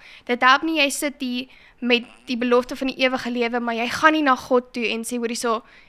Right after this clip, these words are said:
hier is my cheque, laat ek die ewige lewe kan kry." En jy wil nie daai opoffer sodat, ehm, jy nou die ewige lewe kan kry nie, ja.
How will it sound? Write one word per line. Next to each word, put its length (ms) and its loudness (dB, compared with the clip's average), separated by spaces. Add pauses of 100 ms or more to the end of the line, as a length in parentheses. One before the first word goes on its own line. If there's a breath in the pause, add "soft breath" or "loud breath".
(100)
hier 240 -2
is 120 -2
my 200 2
cheque, 280 -4
laat 160 -4
ek 360 0 (200)
die 180 0
ewige 300 0
lewe 280 -4
kan 180 -12
kry." 140 -10
En 120 -6
jy 120 -2
wil 140 2
nie 200 0 (600 loud breath)
daai 280 6 (100)
opoffer 880 -2 (120)
sodat, 460 0 (460)
ehm, 280 -6 (340)
jy 440 0
nou 140 -6
die 160 -8
ewige 240 -8
lewe 240 -8
kan 200 -16
kry 240 -18
nie, 120 -14
ja. 220 -12